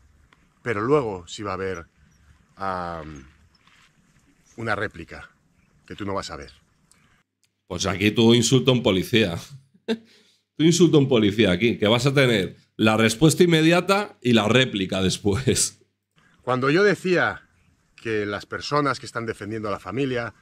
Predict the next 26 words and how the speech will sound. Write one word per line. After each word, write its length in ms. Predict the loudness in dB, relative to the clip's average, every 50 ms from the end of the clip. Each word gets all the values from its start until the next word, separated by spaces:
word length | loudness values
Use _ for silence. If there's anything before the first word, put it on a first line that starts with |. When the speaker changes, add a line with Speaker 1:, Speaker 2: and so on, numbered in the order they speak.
| _ _ _ _ _ _ _
Speaker 1:
las 200 | -12 -12 -10 -10
personas 520 | -10 -10 -8 -8 -6 -4 -4 -4 -6 -8
que 180 | -10 -12 -14 -12
tienen 280 | -10 -10 -10 -10 -10
que 140 | -10 -8 -6
ver 240 | -4 -4 -4 -4 -6
con, 480 | -10 -12 -12 -12 -12 -14 -16 -18 -20 _ _ _ _ _ _ _ _ -20 -20 _ _ _ _ _ _
con 200 | -4 -4 -2 -2
la 120 | -2 -4 -6
familia 540 | -6 -6 -4 -2 -2 0 0 -2 -2 -2
y 40 | -4
que 100 | -6 -10
están 560 | -14 -12 -8 -6 -6 -6 -6 -6 -8 -8 -10
en 60 | -10 -10
los 140 | -10 -6
medios, 540 | -4 -4 -2 -2 -4 -6 -8 -12 -16 -20 -20 _ _ _ _ _ _ _ _ _
y 80 | -12 -8
yo 80 | -8
decía, 340 | -8 -8 -6 -4 -4 -4 -4
"Callaros 420 | -6 -8 -8 -4 -4 -4 -4 -4
la 100 | -4 -4
boca, 420 | -4 -4 -4 -4 -6 -6 -6 -8 _ _ _ _ _ _ _ _ _ -20 -18 -14
no 480 | -10 -8 -6 -4 -4 -4 -4 -6 -8 -10
digáis 360 | -12 -8 -6 -4 -4 -4 -4
cosas 260 | -6 -10 -10 -10 -6 -2
malas, 500 | -2 0 0 -2 -4 -8 -12 -16 -20